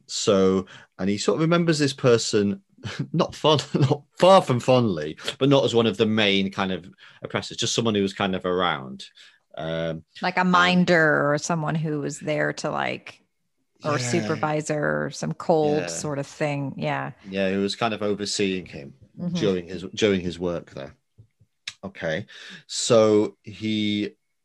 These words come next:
Speaker 1: writes to this person and asks, "Is it you? Uh, this is me. <laughs> I'm this guy.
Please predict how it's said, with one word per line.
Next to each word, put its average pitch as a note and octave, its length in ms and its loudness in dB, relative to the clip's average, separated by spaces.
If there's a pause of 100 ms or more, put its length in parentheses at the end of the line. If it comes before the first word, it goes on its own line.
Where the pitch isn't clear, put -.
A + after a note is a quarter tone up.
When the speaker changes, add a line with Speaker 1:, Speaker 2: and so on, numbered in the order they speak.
Speaker 1:
writes A#2 560 -2
to G2+ 100 -10
this F#2 180 -10
person D#2 480 -12 (100)
and F2 140 -12 (120)
asks, - 560 -10 (240)
"Is G2 160 -6
it - 120 -6
you? C#3+ 260 -2 (400)
Uh, G2 220 -2
this - 200 -2
is F#2+ 160 -8
me. G2+ 220 -2 (300)
<laughs> - 300 -20
I'm F#2+ 260 -2
this E2+ 160 -10
guy. D#2+ 280 -12